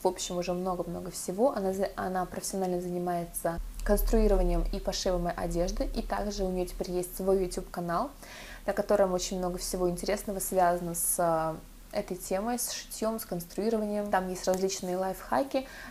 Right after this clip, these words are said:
так что если вам эта тема интересна, обязательно подписывайтесь на ее канал, я ссылочку оставлю внизу, и я уверена, вам понравится. И есть у меня еще для вас одна новость.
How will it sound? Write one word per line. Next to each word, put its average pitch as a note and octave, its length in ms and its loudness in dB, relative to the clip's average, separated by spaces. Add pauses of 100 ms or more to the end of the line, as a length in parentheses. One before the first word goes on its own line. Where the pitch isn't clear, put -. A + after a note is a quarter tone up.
так G#3 120 2
что - 160 -2
если A3 340 6
вам F3+ 340 6
эта F#3+ 200 0
тема F3+ 380 2
интересна, F3+ 520 -2
обязательно F3+ 600 0
подписывайтесь - 840 0
на F3 60 0
ее F3 160 0
канал, G3 460 2
я G#3+ 100 0
ссылочку F#3 400 -4
оставлю F3+ 380 -4
внизу, F3+ 460 -2 (560)
и G3+ 40 -6
я F3 220 2
уверена, G3+ 320 0
вам F#3 160 -2
понравится. F#3 600 -4 (140)
И G#3+ 80 -2
есть G#3 300 4
у - 20 0
меня F#3+ 200 2
еще F3+ 180 0
для F#3 160 0
вас F#3 180 -2
одна F3+ 200 -4
новость. C4+ 420 2